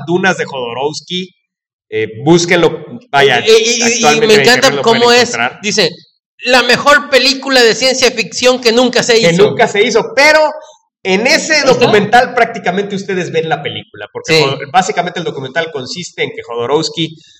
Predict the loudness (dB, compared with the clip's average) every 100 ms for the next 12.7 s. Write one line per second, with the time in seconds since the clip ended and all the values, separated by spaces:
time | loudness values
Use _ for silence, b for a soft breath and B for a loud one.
0 | _ -2 -2 -2 -4 -4 -2 -2 -2 -4
1 | -4 -8 -6 -6 -4 -2 -2 -2 -4 -6
2 | -8 -6 -6 -6 -6 -6 -8 -8 -10 -10
3 | -6 -8 -8 -6 -6 -6 -10 -14 -16 -10
4 | -10 -8 -10 -10 -4 0 0 -2 -12 -8
5 | -6 -4 -6 -8 b b _ -4 -2 -2
6 | -4 -6 -8 -8 -8 -12 -14 -10 -6 -6
7 | -6 -10 -10 -10 -10 -12 -12 -14 -16 -12
8 | -6 -4 -4 -6 -18 -20 _ -8 -2 -2
9 | 0 -2 -4 -4 -6 -12 -16 -10 -8 -8
10 | -12 -14 -16 -4 0 2 0 -2 -4 -2
11 | -2 -2 -2 -4 0 0 0 -2 -8 -8
12 | -8 -8 -8 -4 0 0 2